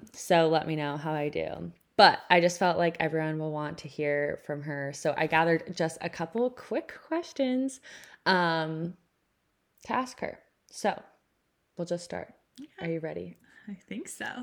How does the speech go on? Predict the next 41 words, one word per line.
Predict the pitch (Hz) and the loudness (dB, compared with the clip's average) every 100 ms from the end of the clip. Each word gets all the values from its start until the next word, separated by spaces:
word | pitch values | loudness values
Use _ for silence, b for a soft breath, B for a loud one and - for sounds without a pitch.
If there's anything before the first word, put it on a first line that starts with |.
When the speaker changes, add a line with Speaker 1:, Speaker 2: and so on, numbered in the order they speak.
| 180 | 0
Speaker 1:
Okay. | 190 196 | 0 -2
Speaker 2:
I'm | 196 | -2
nervous. | 233 330 190 202 | 0 0 -4 0
Speaker 1:
How | 226 | 4
does | 220 185 | 4 4
it | 175 | 2
feel | 185 | 0
to | 165 | 2
be | 156 | 0
interviewed | 160 165 151 | -2 -2 -2
on | 147 147 | -4 -4
your | 139 | -8
own | 143 | -10
podcast? | - 165 | -4 -2
Speaker 2:
Weird. | 175 175 285 180 175 180 | 0 0 2 2 0 -2
Yeah, | 208 185 | -2 -2
it's | 180 190 | -2 -8
a | |
lot | 180 - | -10 -10
harder. | - 196 196 - 208 - | -10 -10 -10 -10 -10 -2
Speaker 1:
I | 180 | 2
know. | 175 175 | 2 2
I | 165 | 0
think | 160 185 | 0 0
this, | 156 160 - - - | 0 -4 -6 -16 -6
I | 156 147 | -6 -4
feel | - 143 | -2 -4
stressed | 135 - 147 170 170 - | -4 -8 -4 -4 -6 -6
Speaker 2:
Yeah. | 156 - - | -4 -4 -6
Speaker 1:
being | 165 - | -8 -8
the | |
host. | 151 165 151 - | 0 2 2 0
I | |
like | 147 160 156 | 0 0 -4
just | 135 | -6
sitting | - - 165 | -4 -4 -6
there. | 87 90 196 _ - | -10 -12 -14 _ -12
Speaker 2:
Mm. | 220 214 | -10 -10
Speaker 1:
It's | 220 | -6
less | 160 147 | -4 -4
stressful. | - - - - 170 | -6 -10 -10 -10 -10